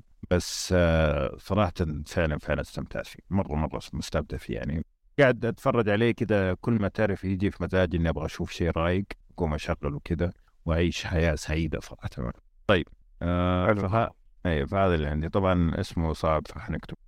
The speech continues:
Speaker 2: جميل.
Speaker 1: آه، في أحد كان يبغى يضيف شيء؟
Speaker 2: آه، إذا، إذا مشعل، ما أدري إذا عنده كان مسلسل الثالث ولا أنا ممكن بس كذا بعطي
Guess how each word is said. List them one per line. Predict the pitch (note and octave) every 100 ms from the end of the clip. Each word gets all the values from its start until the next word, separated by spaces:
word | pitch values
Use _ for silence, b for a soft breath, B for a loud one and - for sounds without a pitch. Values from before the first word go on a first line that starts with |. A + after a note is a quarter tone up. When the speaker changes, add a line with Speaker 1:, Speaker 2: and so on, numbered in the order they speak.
| G2+
Speaker 2:
جميل. | F#2+ - _ - -
Speaker 1:
آه، | D#2 D2+ D2+ D2+ - - -
في | - A2
أحد | F#2+ D#2+
كان | - F2
يبغى | D#2+ D#2+
يضيف | D2+ D2+
شيء؟ | - F2 G2 - - -
Speaker 2:
آه، | G#2+ G2+
إذا، | G#2+ G2
إذا | A2 G#2+ G#2+
مشعل، | G#2 C3+ D#3+ A2+ G2+
ما | G#2+
أدري | G2 F2+
إذا | F2
عنده | F#2+ F2+
كان | - F2+ E2 E2 D#2
مسلسل | D#2+ F#2+ E2+ E2
الثالث | D2+ - G2 A2+ A#2+ G#2
ولا | A2 A2
أنا | A#2
ممكن | A2+ A#2+ A2+
بس | G#2 G#2+ -
كذا | G2
بعطي | F2+ G2 G2+ F#2 E2+ E2 D2+ D2